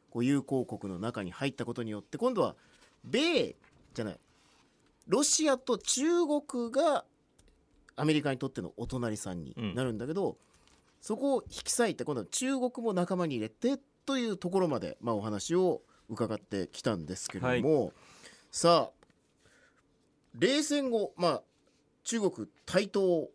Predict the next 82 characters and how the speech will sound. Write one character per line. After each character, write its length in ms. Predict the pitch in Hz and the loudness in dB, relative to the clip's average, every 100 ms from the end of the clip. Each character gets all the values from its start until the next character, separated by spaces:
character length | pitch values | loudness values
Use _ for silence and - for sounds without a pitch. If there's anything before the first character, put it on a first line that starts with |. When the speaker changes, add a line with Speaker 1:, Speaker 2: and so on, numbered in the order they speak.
| _ _ | _ _
Speaker 1:
し 80 | - | -6
て 100 | 151 | -2
き 60 | 135 | 0
ま 100 | 123 | -2
す 100 | - | -4
よ 60 | 60 | -12
ね。 40 | - _ _ _ | -18 _ _ _
ア 80 | 135 | 0
メ 100 | 165 | 2
リ 60 | 175 | 4
カ 60 | 156 | 0
に 60 | |
と 100 | 151 | -2
っ 20 | |
て 100 | - | -8
ど 160 | - 143 | -4 0
ん 80 | 180 | 2
な 80 | 127 | 0
位 60 | |
置 140 | - 104 | -2 -6
づ 120 | - | -6
け 100 | 87 | -8
に 160 | 73 - _ | -8 -14 _
な 100 | 98 | -4
っ 20 | |
た 60 | 143 | 0
ん 120 | 110 | 0
で 60 | 85 | -2
し 80 | - | -10
ょ 60 | |
う 40 | - | -20
か？ 120 | - | -20
Speaker 2:
う 60 | - | -12
ん、 20 | |
そ 140 | 139 | -6
う 20 | |
な 80 | 113 | -6
ん 80 | 82 | -6
で 60 | 71 | -8
す 120 | 98 | -4
ね。 300 | 110 120 - - | -2 -2 -6 -10
え 80 | 101 | -8
っ 40 | 98 | -8
と、 680 | - 98 98 92 90 90 90 - - | -6 -4 -2 -2 -4 -4 -6 -6 -2
で、 240 | 113 104 - - - - | 0 0 -8 -20 -18 -4
え 460 | 104 104 101 101 | 0 2 0 0
ー、 60 | 101 _ - | -4 _ -4
ア 140 | 120 | 0
メ 120 | 165 | 0
リ 120 | 208 | 0
カ 400 | 208 220 208 202 | -2 0 2 2
は 100 | 208 | 0
で 120 | 185 127 | 0 -2
す 140 | 101 | 0
ね、 280 | 110 107 92 | 0 2 0
ま 140 | 147 | 0
あ、 40 | 143 | 0
も 160 | 147 | 0
と 100 | 196 | 0
も 140 | 196 190 | 0 0
と 180 | 190 | 0
そ 140 | 175 170 | 0 0
の 140 | 160 | -2
世 100 | 151 | -2
界 180 | 175 139 | 0 2
ナ 140 | 123 | 2
ン 80 | 127 | 2
バ 140 | 127 127 | 2 2
ー 20 | |
ワ 80 | 123 | 2
ン 80 | |
の 80 | 98 | -2
工 280 | - 120 120 | -2 -2 0
業 140 | 127 | 0
国 200 | 110 78 | -2 -4
だ 140 | 87 110 | -2 -2
っ 20 | |
た 220 | - 92 | -4 -6
ん 40 | 82 | -6
で 80 | |
す 180 | 78 - | -6 -10
が、 460 | 69 104 101 87 | -2 2 4 2